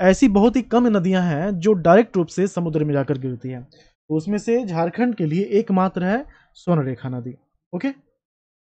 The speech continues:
तो मुहाना क्या हो जाएगा? जहां पर ये बंगाल की खाड़ी से मिलती है, ओके, वहां पर बंदरगाह है, उस बंदरगाह को स्वर्णरेखा बंदरगाह भी बोलते हैं, लेकिन एग्जाम में आएगा तो स्वर्णरेखा नाम नहीं देगा, उसका एक और नाम है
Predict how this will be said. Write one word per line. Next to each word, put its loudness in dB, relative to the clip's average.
तो 0
मुहाना 4
क्या 4
हो 2
जाएगा? 0
जहां -2
पर 2
ये 0
बंगाल 2
की -2
खाड़ी 0
से -4
मिलती -4
है, -8
ओके, -2
वहां -2
पर 2
बंदरगाह 0
है, -6
उस 0
बंदरगाह 0
को 0
स्वर्णरेखा -2
बंदरगाह 0
भी 2
बोलते -2
हैं, -4
लेकिन -4
एग्जाम -2
में 0
आएगा -2
तो -6
स्वर्णरेखा -2
नाम 2
नहीं 2
देगा, 0
उसका -4
एक -4
और 4
नाम 0
है 0